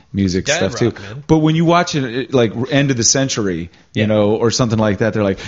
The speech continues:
Speaker 1: "We didn't wanna be fucking Foreigner or Boston or
Speaker 2: Yeah.
Speaker 1: whatever," you know, and so, you know, at a certain age and, and whatever, the trajectory of, like, finding your way and fitting in or whatever, everybody's following that, and that becomes too oppressive,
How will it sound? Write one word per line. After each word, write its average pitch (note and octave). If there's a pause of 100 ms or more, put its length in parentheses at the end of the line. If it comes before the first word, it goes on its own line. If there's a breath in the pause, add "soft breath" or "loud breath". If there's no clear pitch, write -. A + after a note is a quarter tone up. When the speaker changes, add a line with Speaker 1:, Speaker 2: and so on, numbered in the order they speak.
Speaker 1:
"We B3+
didn't C#4+
wanna F3
be B2+
fucking C#3
Foreigner A#2
or G2+
Boston A2+
or G2
Speaker 2:
Yeah. G#2
Speaker 1:
whatever," G#2+ (380 loud breath)
you D#3
know, A#2
and B2+
so, C#3 (320)
you D3+
know, C3+
at A#2+
a A2+
certain C3+
age C3+
and, G#2+ (120)
and A2
whatever, B2
the F#2+ (240 loud breath)
trajectory A2
of, F#2
like, G2
finding A2+
your G2+
way G2+
and F#2
fitting A2
in G2+
or G2
whatever, G2
everybody's G2+
following A#2
that, B2+
and A2+
that D#3+
becomes B2
too B2+
oppressive, -